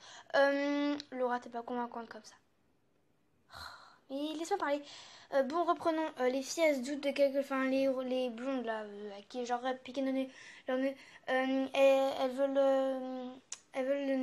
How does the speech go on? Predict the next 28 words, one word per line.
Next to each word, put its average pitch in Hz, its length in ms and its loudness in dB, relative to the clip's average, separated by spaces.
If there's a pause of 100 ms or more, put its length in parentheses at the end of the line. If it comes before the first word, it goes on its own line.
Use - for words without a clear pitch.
nous 254 100 -4
cafeter, 277 440 -2
donc 262 240 -6
du - 140 -18
coup, 294 440 -10
euh, 247 140 -4
ce 240 80 -12
qu'on 262 100 -6
va 254 60 -4
faire, 294 140 -6
on 294 40 -2
va 254 80 0
leur 247 120 -4
faire 294 160 -8
du 277 100 -10
chantage, 269 400 -12
d'accord ? 269 320 -16 (960)
Bah, 226 240 -8
ok. 214 160 -14 (920)
Donc, 254 140 -6
ch-, - 200 -8
opération 294 580 0
sans 311 280 -2
chantage 311 600 4 (800)
en 330 100 2
cours. 269 340 0 (920)
Oui, 302 300 -2
ok. 277 180 -2